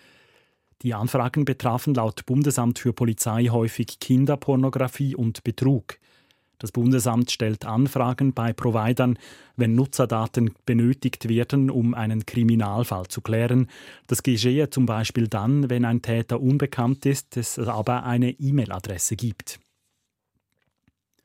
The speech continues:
Nun ist eine Einigung da, nach fünf Versuchen innerhalb einer Woche. Der uno-Sicherheitsrat hat die Hilfe für das Bürgerkriegsland Syrien verlängert,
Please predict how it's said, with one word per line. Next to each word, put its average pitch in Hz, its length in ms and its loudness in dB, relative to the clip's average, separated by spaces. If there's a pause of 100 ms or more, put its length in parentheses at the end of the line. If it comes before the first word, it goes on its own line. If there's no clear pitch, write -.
(640)
Nun 170 300 4
ist - 320 -2
eine 127 320 2
Einigung 127 420 2
da, 117 320 0
nach 117 300 0
fünf 147 340 0
Versuchen 143 640 0
innerhalb 127 600 0
einer 107 320 -2
Woche. 113 360 -2 (260)
Der 107 180 -8
uno-Sicherheitsrat 127 1040 0 (300)
hat 120 180 -2
die 123 60 0
Hilfe 139 400 2
für 127 240 0
das 113 200 -4
Bürgerkriegsland 123 960 -2
Syrien 127 480 0
verlängert, 120 560 0